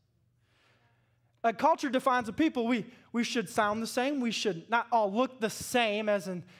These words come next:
you know, we don't want a bunch of robots who all act the same and look the exact same.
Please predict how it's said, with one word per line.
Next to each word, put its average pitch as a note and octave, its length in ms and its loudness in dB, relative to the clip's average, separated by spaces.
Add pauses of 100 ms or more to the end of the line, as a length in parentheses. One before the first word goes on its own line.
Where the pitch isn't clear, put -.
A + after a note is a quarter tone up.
you G#3+ 80 -2
know, G#3+ 80 4
we A3+ 140 0
don't A3+ 160 2
want G#3+ 200 2
a F3+ 60 -2
bunch G#3+ 260 0
of E3+ 240 -4 (600)
robots G3+ 420 2
who A3+ 100 2
all G3 200 2
act F#3 220 -2
the F#3+ 60 -14
same G3+ 260 -2
and F3 100 -2
look B3+ 160 0
the G3+ 60 -6
exact F#3 300 -2
same. G3+ 300 -4